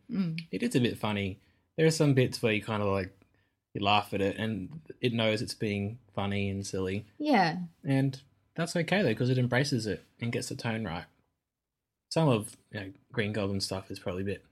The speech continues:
Speaker 2: over the top, but Willem Dafoe sells it so well.
Speaker 1: I
Speaker 2: You, you
Speaker 1: know.
Speaker 2: can't even be up, mad with him, can you?
Speaker 1: You can't. And it's bloody Willem Dafoe. Like,
Speaker 2: Yeah.
Speaker 1: just turn up and I'll,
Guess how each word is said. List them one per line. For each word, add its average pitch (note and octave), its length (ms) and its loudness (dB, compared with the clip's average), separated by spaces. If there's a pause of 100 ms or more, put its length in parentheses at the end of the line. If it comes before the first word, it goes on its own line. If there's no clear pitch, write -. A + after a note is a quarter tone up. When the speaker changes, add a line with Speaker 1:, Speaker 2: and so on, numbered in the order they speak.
(160)
Speaker 2:
over G2 160 -2
the F#2 80 -6
top, A#2 280 -4 (440)
but A2+ 300 2 (640)
Willem C#3+ 180 6
Dafoe B2+ 500 0
sells C3+ 360 2
it G#2+ 120 -2
so F#2+ 360 -4
well. G#2 180 0
Speaker 1:
I G3+ 60 8
Speaker 2:
You, G#3 80 8
you G#3+ 80 8
Speaker 1:
know. F#3+ 80 6
Speaker 2:
can't D#3 160 8
even C#3+ 80 8
be C#3 80 8
up, - 180 0
mad C3 220 6
with A#2 100 2
him, G#2 80 -2
can A#2 180 0
you? F#2+ 140 0
Speaker 1:
You C4+ 120 4
can't. C#4+ 460 8 (200)
And C4 100 12
it's C4 100 4
bloody D4+ 220 6
Willem C#4 240 12
Dafoe. A#3 500 10
Like, F3 240 8
Speaker 2:
Yeah. G#2+ 220 0 (180)
Speaker 1:
just C4 240 4
turn A#3+ 220 8
up C4 180 4
and C4+ 80 4
I'll, E3 300 0